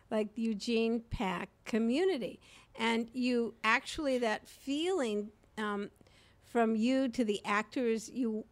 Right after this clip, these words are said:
work with, to us, the audience, um, enj-, it's a sense of feeling included in that.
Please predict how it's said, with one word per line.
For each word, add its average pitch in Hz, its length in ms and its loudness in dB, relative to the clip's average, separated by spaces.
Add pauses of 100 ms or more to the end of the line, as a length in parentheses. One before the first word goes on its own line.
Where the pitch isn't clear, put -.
(140)
work 220 360 0
with, 185 420 0 (460)
to 254 280 -2
us, 247 440 -2
the 226 240 -6
audience, 208 760 -4 (160)
um, 220 300 -6 (160)
enj-, 247 280 -2 (120)
it's 233 280 -2
a 247 80 -4
sense 247 460 -4
of 226 140 -4
feeling 214 400 -2
included 262 720 -2
in 185 240 -4
that. 156 340 -10